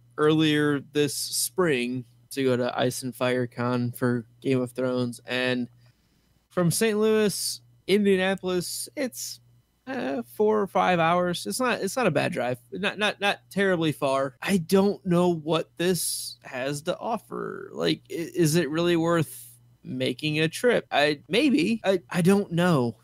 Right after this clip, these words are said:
This is, I like the idea, I think is, is my overall feeling of it. And I, I, I really hope, as, as Bailey was talking earlier about, of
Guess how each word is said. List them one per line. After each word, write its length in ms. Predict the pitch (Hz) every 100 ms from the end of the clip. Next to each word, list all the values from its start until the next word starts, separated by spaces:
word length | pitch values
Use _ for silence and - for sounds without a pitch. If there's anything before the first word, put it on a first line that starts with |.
| -
This 220 | 160 -
is, 440 | 185 151 - - -
I 140 | 170
like 380 | 160 175 185 -
the 240 | 180 170
idea, 600 | 143 143 131 127 - - -
I 100 | 135
think 300 | 143 135 131
is, 420 | 127 - - -
is 160 | 139 131
my 140 | 135
overall 520 | 127 151 139 139 131
feeling 440 | 131 143 135 139 139
of 180 | 135
it. 200 | 135 135
And 160 | - 143
I, 180 | 143 147
I, 200 | 147 151 -
I 80 | 143
really 500 | 156 143 156 180 175
hope, 340 | 151 147 143 -
as, 380 | 131 139 123 -
as 180 | 143 123
Bailey 400 | 147 156 156 147
was 200 | 143 131
talking 460 | - 160 165 151
earlier 580 | 127 196 214 151 135 139
about, 560 | 123 127 131 147 165 -
of 340 | 151 151 143